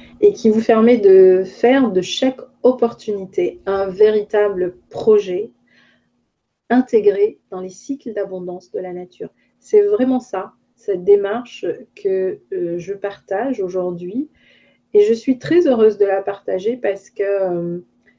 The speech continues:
elle rentre pleinement dans ma mission de vie. C'est-à-dire que pour moi, il ne peut pas y avoir d'écologie,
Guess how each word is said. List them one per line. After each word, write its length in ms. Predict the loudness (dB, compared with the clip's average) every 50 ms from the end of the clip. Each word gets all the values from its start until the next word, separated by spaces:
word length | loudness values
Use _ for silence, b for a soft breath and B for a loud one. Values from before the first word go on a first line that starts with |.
| _ _ _ -2 -2 0 0 -2 -6 -2 0
elle 120 | 2 2
rentre 240 | 2 0 -2 -8 -10
pleinement 460 | -8 -2 0 2 2 4 4 2 2
dans 180 | 2 0 0 0
ma 140 | 0 -2 -2
mission 440 | -2 -2 -4 -4 -6 -6 -6 -4 -2
de 120 | -2 -4
vie. 240 | -4 -6 -10 -18 -18
C'est-à-dire 460 | -18 _ -10 -8 -6 -4 -4 -6 _
que 100 | -8 -12
pour 220 | -10 -10 -10 -12 -8
moi, 180 | -6 -6 -4
il 60 | -4 -6
ne 60 | -6
peut 160 | -6 -8 -4
pas 100 | -2 -2
y 100 | 0 0
avoir 300 | 0 0 0 -2 -2 -4
d'écologie, 880 | -2 0 0 0 0 0 0 4 6 6 4 4 2 -4 -8 -8 -8